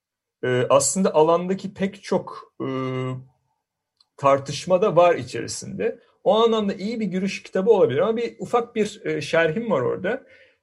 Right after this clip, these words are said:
E, mesela Sismondo'nun bir kitabı var. Sergio Sismondo adını yanlış hatırlamıyorsam.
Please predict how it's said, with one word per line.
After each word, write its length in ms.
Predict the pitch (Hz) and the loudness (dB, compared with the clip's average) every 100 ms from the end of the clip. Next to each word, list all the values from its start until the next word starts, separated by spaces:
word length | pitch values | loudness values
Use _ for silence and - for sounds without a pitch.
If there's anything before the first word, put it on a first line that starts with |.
| _ | _
E, 80 | 151 | -4
mesela 760 | 156 156 196 214 220 220 214 _ _ _ _ _ _ _ _ _ | -2 -2 2 6 8 6 2 _ _ _ _ _ _ _ _ _
Sismondo'nun 760 | - 190 214 233 220 214 220 | -8 -4 4 6 8 6 4
bir 140 | 185 135 | 2 -2
kitabı 240 | - 127 | -2 0
var. 140 | 117 117 | 2 2
Sergio 440 | - 143 131 139 | 6 4 4 -4
Sismondo 500 | 131 127 151 117 120 | -8 -8 -4 -2 0
adını 320 | 117 123 - - _ 92 98 _ _ _ _ - | -2 -4 -10 -14 _ -20 -20 _ _ _ _ -6
yanlış 480 | 120 117 110 - 120 | -4 -4 -10 -12 -10
hatırlamıyorsam. 840 | 117 120 127 113 - - 254 | -8 -4 -4 -4 -8 -8 -8